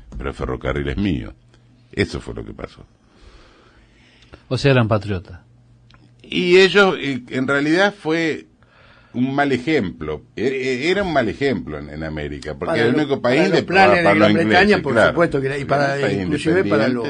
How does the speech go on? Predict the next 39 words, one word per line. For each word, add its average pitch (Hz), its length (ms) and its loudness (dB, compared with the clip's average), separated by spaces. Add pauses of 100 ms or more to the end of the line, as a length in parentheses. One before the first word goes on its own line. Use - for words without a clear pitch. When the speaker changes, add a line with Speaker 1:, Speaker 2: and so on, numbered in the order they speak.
(140)
Speaker 3:
los, 76 40 -10
Speaker 1:
totalmente. 80 680 -10
Speaker 3:
inclusive 139 520 -2
para 135 240 -4
lo-, 113 240 -8
lo-, 95 400 -16
los, 104 240 -16
en 120 220 -12
su 127 140 -10
momento 139 420 -6
hay 139 80 -4
que 143 120 -10
reconocer 220 500 -8
que 214 100 -6
Brasil 165 320 -4
era 170 100 -2
una 143 220 -4
potencia 139 420 -8
expansionista. 127 920 -12 (760)
Itamaraty 139 540 -4
siempre 147 320 -2
tuvo 143 360 0
una 127 300 0
política 131 520 -8
de 117 80 -12
expansión. 113 680 -8
Speaker 1:
Era 170 180 4
expansionista. 156 640 4
Speaker 3:
Imperial-, 139 400 6
imperialista 143 680 -8
que 165 140 -6
viene 135 260 -10
ya 135 140 -8
de 139 140 -10
la, 117 180 -10 (380)
de 123 100 -12
la 120 160 -8
corona 117 880 -4
brasilera. 117 680 -12